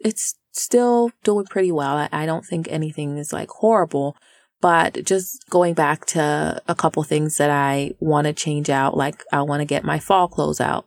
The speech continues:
because it's getting cooler, and just things like that, that'll make it easier for me on a day-to-day basis. So instead of having to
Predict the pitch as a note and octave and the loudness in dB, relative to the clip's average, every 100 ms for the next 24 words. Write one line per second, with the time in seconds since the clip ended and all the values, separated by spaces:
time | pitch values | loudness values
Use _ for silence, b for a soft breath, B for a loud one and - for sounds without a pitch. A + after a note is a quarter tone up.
0 | _ - D#3 E3 D#3 - D3 D#3 E3 - | _ -6 -4 -2 -6 -4 -4 -4 -6 -2
1 | G#3 F3 D#3 D3+ D3+ b b b b G3+ | 0 2 0 -4 -6 b b b b 0
2 | A3+ C4+ - C4 B3+ G#3 G3+ F3+ D#3+ E3+ | 2 2 2 2 4 2 4 4 4 4
3 | F3 F3 F3 F3 E3+ E3 D#3+ D#3 C#3+ D3 | 4 2 2 -2 -2 -4 -2 -2 0 0
4 | D#3+ F3 - - D#3+ D3+ D3 D3 D#3 b | -2 -6 -4 2 2 2 0 -2 -6 b
5 | b b D#3 D#3 D3+ D3 D3+ E3 F#3+ G#3+ | b b 0 0 2 0 2 0 2 2
6 | - D#3 - D#3 D#3 D#3 E3 D#3+ D#3+ - | 2 -2 2 2 2 2 2 2 0 0
7 | D#3 D3+ D3+ D3+ - D#3 D3+ D3 D3 D3 | 0 0 -4 -2 -4 -2 -2 -2 -4 -6